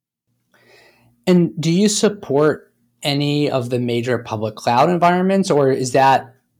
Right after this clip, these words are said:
abstracted away from the user? Like, I just, my app's hosted with Octero.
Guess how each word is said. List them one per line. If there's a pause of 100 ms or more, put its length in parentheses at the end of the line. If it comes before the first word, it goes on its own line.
(220)
abstracted
away
from
the
user?
Like,
I
just, (160)
my
app's
hosted
with
Octero.